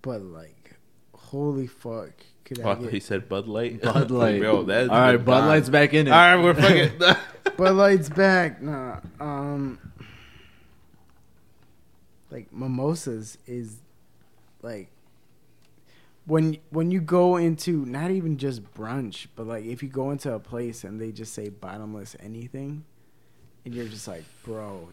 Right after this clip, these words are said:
Speaker 1: that's a game changer."
Speaker 3: That's true.
Speaker 2: Yeah,
Speaker 1: Like, like,
Speaker 2: that's
Speaker 1: you, you didn't even expect it, and you were just like, "Holy fuck, I can't have unlimited of this."
Speaker 3: Okay.
Speaker 1: And
Speaker 2: That's
Speaker 1: you're
Speaker 2: true.
Speaker 1: And, like, it, it, it's simple. It's, it's so simple.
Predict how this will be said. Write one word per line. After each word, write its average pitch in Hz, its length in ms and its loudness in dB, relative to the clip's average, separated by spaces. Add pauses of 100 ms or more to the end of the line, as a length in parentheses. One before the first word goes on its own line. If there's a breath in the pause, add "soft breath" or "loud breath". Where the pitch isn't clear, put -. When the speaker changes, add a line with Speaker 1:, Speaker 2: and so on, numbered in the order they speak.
Speaker 1:
that's 135 220 -14
a - 20 -10
game 110 300 -14
changer." - 440 -20
Speaker 3:
That's - 240 -12
true. - 280 -8
Speaker 2:
Yeah, - 80 -2
Speaker 1:
Like, - 100 -2
like, 92 100 -4 (140)
Speaker 2:
that's 160 60 -6
Speaker 1:
you, 175 180 -8
you 170 180 -4
didn't 196 260 0
even 160 180 -2
expect 135 640 -8
it, 175 240 -6 (260)
and 156 140 -6
you 147 80 -2
were 143 80 -4
just 131 180 -12
like, 110 140 -12
"Holy 143 400 -4
fuck, 113 440 -12
I - 80 -16
can't 175 200 -10
have 143 140 -8 (140)
unlimited 120 540 -10
of 156 160 -8
this." 165 380 -8
Speaker 3:
Okay. 98 360 -4 (540)
Speaker 1:
And 175 120 -2
Speaker 2:
That's 156 120 2
Speaker 1:
you're 156 80 -2 (300)
Speaker 2:
true. - 20 -16 (260)
Speaker 1:
And, 165 200 0
like, 151 340 -2 (1400)
it, 151 160 -8 (120)
it, 151 180 -14 (140)
it's 156 220 -6
simple. 170 440 -2 (440)
It's, 139 240 -8
it's 139 220 -10
so 175 220 -2
simple. 147 440 -6